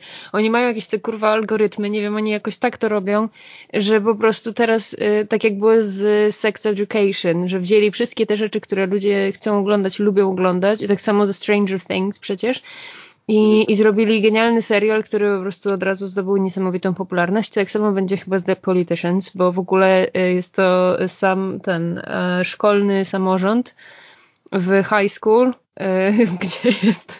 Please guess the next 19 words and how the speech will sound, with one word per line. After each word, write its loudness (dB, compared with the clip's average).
po -8
prostu -8
w -8
jakimś -4
takiej -6
super -4
posh -2
miejscu. -4
E, 0
i, -4
i, -2
i 2
jest 0
wszystkie 0
te 2
polityczne 2
rozgrywki -2
pomiędzy 0
ludźmi, 0